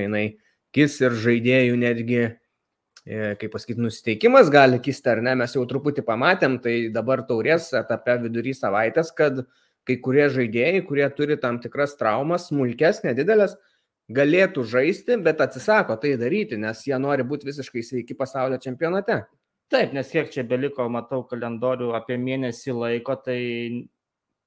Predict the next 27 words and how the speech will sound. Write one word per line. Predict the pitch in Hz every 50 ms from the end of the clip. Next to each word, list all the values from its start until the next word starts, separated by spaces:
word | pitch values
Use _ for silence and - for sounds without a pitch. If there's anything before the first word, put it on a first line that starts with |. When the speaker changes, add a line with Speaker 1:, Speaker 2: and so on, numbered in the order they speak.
| _ _ _
Speaker 2:
kaip | 120 117 113 113
galbūt, | 120 120 117 120 120 117 -
nežinau, | 127 117 113 113 123 127 123 120
girdėjai, | 117 120 110 110 117 123 123 127
negirdėjai, | 123 123 117 127 117 113 120 120 117
kad | 123 - -
tas | 120 -
pats, | - - 127 120 - - - -
em, | 123 117 117 117 117 117 113 - _ _ _
Neueris, | _ - 135 156 180 196 190 160 127 120 - -
kad, | - 120 110 - -
e, | 120 110 110 107 107 107 107 104 - _ _ _ _ _ _ _ -
davė | 107 127 127 127 127 127 127 123 117 117 113 113 113
klubas | - 127 139 135 131 123 110 - - 120
visišką | 123 135 - 131 117 - - - 113
laisvę, | 113 113 110 113 117 117 - - 131 135
jam | 135 143 143 131
šimtą | - - 135 135 131 - 113
procentų | 107 - 123 120 120 - 123 117 - 120 -
pats | - 113 110 - - -
nuspręs, | 123 110 - _ - 113 113 113 117 - -
kad | 131 123 - _ _ _ _ _ _ _ _ _ _ _ _ _ _ _
ar, | - 120 127 127 123 123 - -
ar | - 127 127
grįžti | 117 127 135 151 156 156 - - 147
į | 135
aikštę, | 131 139 139 - - - 143